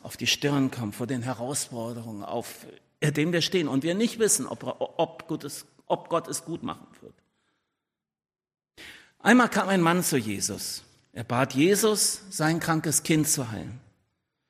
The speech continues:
Ab Markus neun, Vers zweiundzwanzig sagt er dann zu Jesus: „Wenn du aber etwas kannst, so erbarme dich unser und hilf uns.“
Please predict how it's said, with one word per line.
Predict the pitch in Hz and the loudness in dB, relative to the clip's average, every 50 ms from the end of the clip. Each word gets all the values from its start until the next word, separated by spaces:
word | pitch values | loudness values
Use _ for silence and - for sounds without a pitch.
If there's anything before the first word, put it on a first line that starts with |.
| _ _ _ _ _ _ _ _ _ | _ _ _ _ _ _ _ _ _
Ab | - 135 - | -4 -2 2
Markus | - 139 156 185 - - 175 151 - | 4 4 4 4 2 0 -2 0 0
neun, | 160 165 190 240 262 | 0 0 0 0 0
Vers | - - 185 165 - - | 0 0 2 2 2 0
zweiundzwanzig | 156 147 156 156 151 - 156 156 170 170 - 165 143 - | 0 -2 -2 -2 0 0 0 0 0 0 0 0 0 0
sagt | 147 147 156 156 156 | 0 0 0 0 0
er | 170 151 143 | 0 2 4
dann | 147 147 156 160 156 - - - - - | 4 4 4 2 0 -2 -8 -14 -12 -8
zu | - - 156 | 0 4 6
Jesus: | 143 131 147 170 185 170 185 165 - - | 8 8 8 8 8 6 4 4 4 6
„Wenn | 190 220 254 | 6 6 8
du | 247 240 | 8 8
aber | 202 214 214 214 196 185 | 8 8 8 8 6 6
etwas | 202 196 196 185 170 160 - - | 6 4 4 4 4 4 4 4
kannst, | - 175 175 220 269 262 - - | 4 4 4 6 6 6 6 6
so | - 196 | 6 6
erbarme | 185 170 151 - - 160 175 220 226 226 220 | 6 6 6 6 4 6 6 6 6 4 4
dich | 220 185 151 - - | 2 0 0 0 0
unser | - 180 202 233 240 214 208 226 220 220 220 - - - - - - - | 0 2 4 4 4 4 2 2 2 2 0 -2 -6 -8 -10 -14 -16 -4
und | - 175 175 170 - | 2 2 2 4 4
hilf | 156 175 170 165 165 - - | 2 2 2 2 0 -2 -6
uns.“ | - - - - - - - - | -8 -8 -8 -6 -6 -6 -8 -8